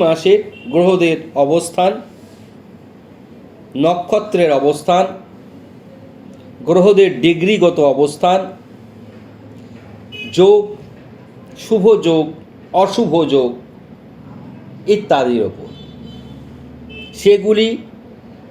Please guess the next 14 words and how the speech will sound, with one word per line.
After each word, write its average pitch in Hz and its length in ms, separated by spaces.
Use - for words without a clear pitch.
সারসংক্ষেপ 196 880
নিয়ে 180 220
আমরা 156 260
খুব 262 140
সহজ 190 360
এবং 156 180
সরল 156 300
ভাষায় 180 400
আপনাদের 151 500
কাছে 127 200
সেগুলি 127 300
তুলে 139 280
ধরি। 107 180
আসি 202 200